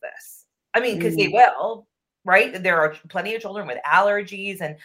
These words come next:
Speaker 1: all sorts of different, you know, medical repercussions, complicated medical cases. Um, I was, you know, in a hearing last week for a parental consent bill that we're working to support, but, um,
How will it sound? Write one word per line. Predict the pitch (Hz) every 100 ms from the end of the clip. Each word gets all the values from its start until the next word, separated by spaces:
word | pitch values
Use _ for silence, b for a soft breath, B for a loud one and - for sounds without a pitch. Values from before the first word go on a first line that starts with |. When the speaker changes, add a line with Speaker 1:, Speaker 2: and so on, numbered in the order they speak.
| B B
Speaker 1:
all | 214 262
sorts | 254 247
of | 208
different, | 196 190 196 180
you | -
know, | 175
medical | 170 180 196 185
repercussions, | 175 165 156 208 208 190
complicated | - 170 165 160 156
medical | 151 147 143
cases. | - - 196 190 214 214 208 202 B B B
Um, | 190 180 165 170 151
I | 170
was, | 170 165
you | - 180
know, | 165
in | 175
a | 170
hearing | 170 180 180 170 160
last | 170 165 - 165
week | 202 190
for | 180
a | 175 175
parental | 175 175
consent | 170 170 170 160
bill | 170 165 160
that | 151 143 -
we're | 170 147 151
working | 170 160 156
to | -
support, | - 226 196 160 160
but, | 151 - B B -
um, | 185 170 165 160